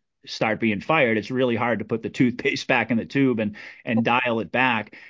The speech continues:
And I don't think that that's the type of scenario that we're going for here. I do think we're gonna have a major scare event.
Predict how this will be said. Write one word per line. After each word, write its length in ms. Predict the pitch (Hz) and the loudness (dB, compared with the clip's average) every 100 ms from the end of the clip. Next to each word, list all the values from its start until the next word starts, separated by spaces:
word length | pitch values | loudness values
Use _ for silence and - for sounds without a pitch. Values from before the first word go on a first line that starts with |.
| - | -12
And 140 | - 123 | -2 0
I 80 | |
don't 300 | 120 135 160 | 2 0 0
think 260 | - 135 117 | -2 -4 -2
that 100 | 113 | -4
that's 260 | 120 117 - | -4 -4 -6
the 80 | |
type 260 | 110 120 107 | -4 -2 -4
of 80 | 104 | -6
scenario 560 | 110 113 113 110 110 | -4 -2 -2 -2 -2
that 180 | 107 107 | -4 -6
we're 80 | 113 | -6
going 340 | 92 135 143 | -2 2 2
for 220 | 113 107 98 | 2 -2 -2
here. 160 | 98 | -2
I 80 | 95 | 0
do 180 | 95 131 | 2 2
think 200 | 127 120 | 2 0
we're 100 | 113 | 0
gonna 180 | 117 110 | -2 -2
have 160 | 110 | -4
a 60 | 101 | -2
major 340 | 107 113 110 | 0 0 -2
scare 360 | - - 113 98 | -6 -2 -2 -2
event. 420 | 85 107 156 - | -4 -4 -4 -8